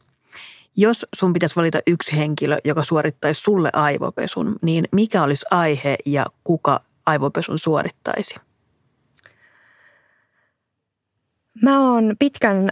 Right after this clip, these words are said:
Speaker 2: linjan joogaharjoittaja <laughs> ja myös oon opettanut joogaa useamman vuoden.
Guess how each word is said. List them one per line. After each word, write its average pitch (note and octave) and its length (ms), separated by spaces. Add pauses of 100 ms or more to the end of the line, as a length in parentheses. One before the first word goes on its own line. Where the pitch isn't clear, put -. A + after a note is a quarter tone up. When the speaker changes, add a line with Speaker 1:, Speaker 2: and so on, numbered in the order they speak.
Speaker 2:
linjan G3 680
joogaharjoittaja C4 920 (360)
<laughs> G#3+ 360
ja F#3+ 80
myös F#3+ 300 (160)
oon F#3+ 340 (280)
opettanut G3+ 420
joogaa F#3 460
useamman F#3 520
vuoden. F3+ 460